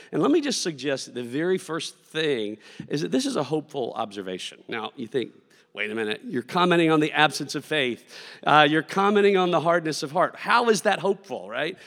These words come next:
It's hopeful in a number of ways, and one is obvious, and it's just that Scripture's honest about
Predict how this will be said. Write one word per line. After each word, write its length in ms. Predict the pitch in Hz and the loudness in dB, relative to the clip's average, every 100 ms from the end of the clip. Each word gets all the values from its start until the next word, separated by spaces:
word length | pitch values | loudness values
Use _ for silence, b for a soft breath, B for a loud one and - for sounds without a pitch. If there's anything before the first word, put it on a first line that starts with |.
| B | B
It's 140 | - - | -8 -4
hopeful 420 | 392 - 214 180 | -4 0 2 2
in 140 | 170 | 0
a 60 | 160 | 0
number 280 | 147 160 143 | 0 0 -2
of 80 | 113 | -2
ways, 340 | 117 117 120 | -2 -2 -4
and 220 | 151 147 | -4 -4
one 300 | 202 196 214 | 0 4 6
is 180 | 165 - 123 | 4 2 -4
obvious, 500 | 113 110 120 117 180 | -6 -4 -4 -4 -4
and 80 | 175 | -6
it's 80 | |
just 220 | - 269 - | -4 -8 -6
that 160 | 170 - B B | -8 -8 B B
Scripture's 480 | - 359 - 226 - | -8 -8 -4 -6 -6
honest 640 | 120 156 147 80 - - - _ _ _ - | -4 -4 -4 -8 -12 -12 -18 _ _ _ -10
about 520 | 127 104 135 135 | -8 2 2 2